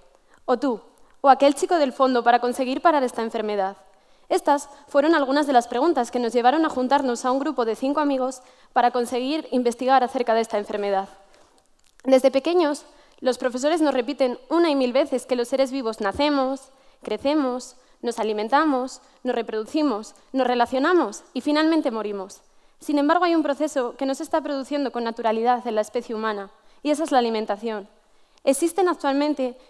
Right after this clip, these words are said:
millones de enfermedades asociadas a la obesidad, como son, por ejemplo, la esofagitis, la anorexia, el cáncer de estómago, la embolia pulmonar, la diabetes, y todas ellas pueden derivar en la muerte.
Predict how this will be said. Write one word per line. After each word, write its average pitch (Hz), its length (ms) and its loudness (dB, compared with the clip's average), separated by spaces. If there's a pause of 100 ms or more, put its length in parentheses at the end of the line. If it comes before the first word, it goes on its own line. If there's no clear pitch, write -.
millones 277 400 -2
de 339 40 -2
enfermedades 262 600 0
asociadas 254 440 -2
a 262 60 -2
la 226 80 0
obesidad, 214 560 -4
como 240 180 -6
son, 240 160 -8
por 233 120 -6
ejemplo, 226 420 -8 (220)
la 226 100 4
esofagitis, 254 880 -8
la 226 140 -4
anorexia, 233 640 -4 (220)
el 233 100 -2
cáncer 226 300 -2
de 202 80 -10
estómago, 240 600 -4 (160)
la 226 120 -4
embolia 226 320 -2
pulmonar, 220 560 -6 (260)
la 233 160 0
diabetes, 233 680 -2 (340)
y 262 100 -6
todas 320 300 2
ellas 285 360 -2 (280)
pueden 285 260 2
derivar 247 320 2
en 254 80 0
la 214 80 2
muerte. 202 440 -8